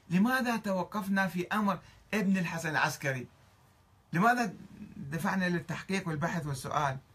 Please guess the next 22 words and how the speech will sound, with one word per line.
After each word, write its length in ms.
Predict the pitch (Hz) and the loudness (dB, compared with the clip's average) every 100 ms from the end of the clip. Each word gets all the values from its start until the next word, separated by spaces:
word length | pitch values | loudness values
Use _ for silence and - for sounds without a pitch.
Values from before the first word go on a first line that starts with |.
| - _ _ _ - | -20 _ _ _ -8
والتشكيك 680 | 139 139 151 - 180 170 - | -4 -2 -2 -2 0 0 0
أيضًا؟ 360 | 120 117 113 110 - _ _ _ _ _ | -4 -2 -4 -8 -16 _ _ _ _ _
الجواب: 500 | 123 113 135 165 113 - _ _ _ _ _ _ _ _ _ _ _ - | -4 -2 0 0 -2 -8 _ _ _ _ _ _ _ _ _ _ _ -10
لأننا 580 | 104 143 151 98 90 101 - _ _ - _ _ - | -6 -4 -2 -4 -4 -10 -18 _ _ -20 _ _ -6
لم 380 | 143 180 170 147 | -2 0 0 0
نرى 320 | 139 127 127 - _ _ _ - | -2 -2 -6 -12 _ _ _ -8
له 320 | 127 127 110 - | -4 -2 -4 -8
أثرًا، 360 | 95 85 80 82 - _ _ _ _ _ _ _ - | -10 -10 -12 -16 -20 _ _ _ _ _ _ _ -8
ولأن، 760 | 127 139 165 214 180 127 135 135 _ _ | -4 -2 0 2 2 0 -2 -6 _ _
لأنه 680 | - - 196 151 113 117 131 - | -4 0 0 0 -2 -4 -8 -4
نفى 300 | 139 202 175 | -2 0 0
وجود 520 | 147 131 120 160 151 | -2 -2 -4 -4 -2
ولد 280 | 139 151 131 | -2 -2 -2
له 300 | 120 131 131 | 0 0 -2
في 160 | 117 98 | -2 -6
حياته 440 | 92 98 90 92 | -6 -6 -8 -8
الإمام 260 | 95 101 98 | -6 -6 -6
العسكري، 500 | - - - - - _ _ _ _ - - - - _ | -6 -10 -12 -14 -16 _ _ _ _ -20 -20 -20 -20 _
وأوصى 520 | 139 190 233 202 170 | 4 6 4 4 2
بأمواله 800 | 143 151 151 175 208 202 185 180 | 4 2 2 4 4 4 2 4
إلى 100 | 226 | 2
أمه، 520 | 180 147 131 101 90 | 2 0 -2 -4 -6